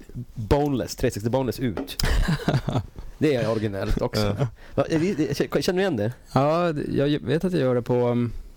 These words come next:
Speaker 2: jag gör det på en norsk, nej, i, långt ner i böjen och i en norsk film.
Speaker 1: Jaha,
Speaker 3: Mm.
Speaker 1: okej.
Speaker 2: Fast då gör jag backside fifty fifty och sen en
Speaker 3: Mm.
Speaker 2: boneless tre sextio. Men
Speaker 1: Jaha.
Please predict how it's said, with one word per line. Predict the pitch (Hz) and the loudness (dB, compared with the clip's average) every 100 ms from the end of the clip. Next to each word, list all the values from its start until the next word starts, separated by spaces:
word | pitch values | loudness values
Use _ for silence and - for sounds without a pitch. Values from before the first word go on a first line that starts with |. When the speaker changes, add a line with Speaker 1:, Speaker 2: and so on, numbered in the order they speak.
| - - 135 | -6 -2 0
Speaker 2:
jag | 131 | 2
gör | 135 139 | 2 0
det | |
på | - 127 123 | 0 0 2
en | 120 120 120 | 2 2 2
norsk, | 147 170 - - - - - - | 0 -2 -6 -14 -16 -18 -14 -4
nej, | 165 180 - | 0 0 0
i, | 156 156 - - 131 | -2 -2 -2 -4 -2
långt | 160 160 | 0 0
ner | 151 | 0
i | 139 | 0
böjen | 147 175 151 135 | 2 2 0 0
och | 151 - | -2 0
i | 120 | 0
en | 127 | 0
norsk | 143 - | -2 -2
film. | 107 110 - | -2 -2 -2
Speaker 1:
Jaha, | 113 165 | -2 0
Speaker 3:
Mm. | 175 123 | 0 0
Speaker 1:
okej. | 123 85 | 0 0
Speaker 2:
Fast | 147 | 2
då | |
gör | 170 151 | 2 2
jag | 127 | 2
backside | 143 143 120 | 0 0 -2
fifty | - - | -2 0
fifty | 117 - 117 | -2 0 -4
och | 113 | -2
sen | 120 | -2
en | 117 113 - - | -2 -4 -8 -8
Speaker 3:
Mm. | 123 120 | -2 0
Speaker 2:
boneless | 123 117 113 | 0 0 -2
tre | 113 | -4
sextio. | 113 - - - | -4 -6 -10 -2
Men | 147 | 0
Speaker 1:
Jaha. | 131 | 0